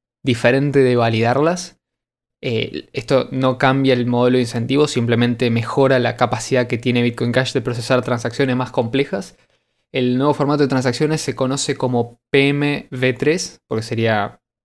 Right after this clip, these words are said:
la tercera versión de los forma-, del formato de transacción de, de Bitcoin. Y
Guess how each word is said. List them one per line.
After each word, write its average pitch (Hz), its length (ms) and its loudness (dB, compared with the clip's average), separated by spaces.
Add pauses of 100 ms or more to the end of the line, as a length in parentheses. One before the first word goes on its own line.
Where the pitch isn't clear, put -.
la 117 120 -6
tercera 120 320 0
versión 120 340 0
de 117 100 0
los 113 140 -2
forma-, 117 260 -2
del 117 240 -2
formato 123 340 2
de 117 60 0
transacción 117 500 -2
de, 104 240 0
de 117 140 -2
Bitcoin. 139 460 -2 (640)
Y 107 680 -4